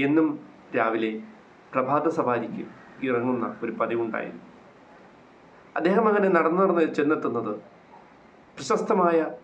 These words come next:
ഒരു മാർബിൾ കടയുടെ മുന്നിലായിരുന്നു. എന്തെന്നില്ലാതെ ആ മാർബിൾ കടയുടെ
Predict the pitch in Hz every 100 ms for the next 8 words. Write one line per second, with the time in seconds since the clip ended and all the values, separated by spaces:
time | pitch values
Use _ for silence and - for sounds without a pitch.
0 | - - 135 127 123 127 151 147 135 127
1 | 117 107 107 110 107 - - - - -
2 | - - - - - - - - - -
3 | - - - - - 156 165 233 226 196
4 | 180 170 170 - - - - 156 151 139
5 | 143 156 160 147 143